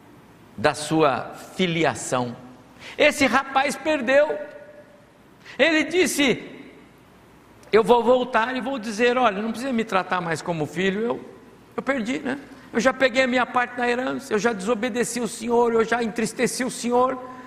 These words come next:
eu não, não tenho mais pretensões de filho, agora eu,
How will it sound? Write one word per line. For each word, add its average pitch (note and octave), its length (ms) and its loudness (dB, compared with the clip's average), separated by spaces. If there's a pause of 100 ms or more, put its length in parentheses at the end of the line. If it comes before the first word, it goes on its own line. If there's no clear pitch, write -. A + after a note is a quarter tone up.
(180)
eu F#3 140 -4
não, D3 80 -4 (380)
não B3 180 2
tenho E4 260 2
mais G#3+ 200 2
pretensões F#3+ 640 2
de F3 120 -2
filho, F#3+ 380 2
agora D4 320 2
eu, E4 100 -2